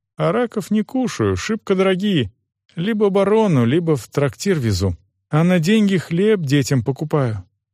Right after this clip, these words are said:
Раки нам не по карману, господин». Солдат и так это видел.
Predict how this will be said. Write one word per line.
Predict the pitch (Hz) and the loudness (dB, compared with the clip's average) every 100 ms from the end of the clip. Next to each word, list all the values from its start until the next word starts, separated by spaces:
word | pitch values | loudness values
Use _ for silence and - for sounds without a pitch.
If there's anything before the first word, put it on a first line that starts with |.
| _ _ _ | _ _ _
Раки | 127 156 196 - | -2 0 -2 0
нам | 220 202 202 | 0 2 2
не | 208 | 0
по | 208 214 | -2 -2
карману, | 233 190 160 208 214 | 0 2 2 2 0
господин». | 190 - 165 127 98 85 - _ _ _ _ _ _ _ _ _ _ _ - | 0 -2 -2 0 0 -2 -6 _ _ _ _ _ _ _ _ _ _ _ -10
Солдат | 120 110 110 151 196 190 | -4 -2 -2 -4 -2 -6
и | |
так | 170 117 117 110 | -2 0 0 0
это | 107 95 | -4 -2
видел. | 90 82 69 64 | -2 -4 -6 -10